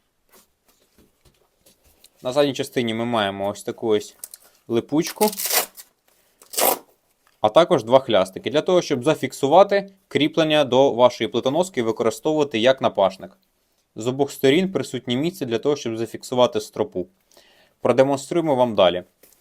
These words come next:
Спочатку глянемо, що у нас всередині. Відкривається подвійною блискавкою. Всередині ось так виглядає. Маємо додатковий відсік.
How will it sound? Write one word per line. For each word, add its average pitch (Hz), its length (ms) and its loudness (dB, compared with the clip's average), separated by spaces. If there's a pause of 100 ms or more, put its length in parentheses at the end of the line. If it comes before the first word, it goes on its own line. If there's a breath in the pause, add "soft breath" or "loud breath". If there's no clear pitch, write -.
(460 soft breath)
Спочатку 131 520 -2
глянемо, 117 380 0
що 127 220 -2
у 123 40 -4
нас 110 200 -4
всередині. 156 680 2
Відкривається 117 680 0
подвійною 135 560 -2
блискавкою. 139 720 -4 (1700)
Всередині 123 580 0
ось 107 160 -6
так 98 160 0
виглядає. 143 600 0 (180)
Маємо 104 500 -2
додатковий 104 640 -2
відсік. 101 500 -4